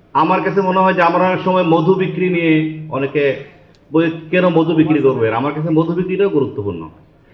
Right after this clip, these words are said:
কারণ আমরা এক সময় তো মধু বিক্রি করে, যেটা তো আমরা করতাম না। তো এই যে মধু যারা বিক্রি করেন, যারা কাজ করেন, তারা মধু বিক্রি করে তো লক্ষ লক্ষ টাকা ইনকাম করতেছেন। সুতরাং এটা আমার কাছে গুরুত্বপূর্ণ, এটা একটা বড়, বড় রকমের একটা পরিবর্তন,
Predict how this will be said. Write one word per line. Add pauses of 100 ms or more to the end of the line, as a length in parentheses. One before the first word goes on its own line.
(160)
কারণ
আমরা
এক
সময়
তো
মধু
বিক্রি
করে,
যেটা
তো
আমরা
করতাম
না। (1040)
তো (120)
এই
যে
মধু
যারা
বিক্রি
করেন, (480)
যারা
কাজ (100)
করেন, (600)
তারা
মধু
বিক্রি
করে
তো
লক্ষ
লক্ষ
টাকা
ইনকাম
করতেছেন। (800)
সুতরাং
এটা
আমার
কাছে
গুরুত্বপূর্ণ,
এটা
একটা
বড়,
বড়
রকমের
একটা
পরিবর্তন,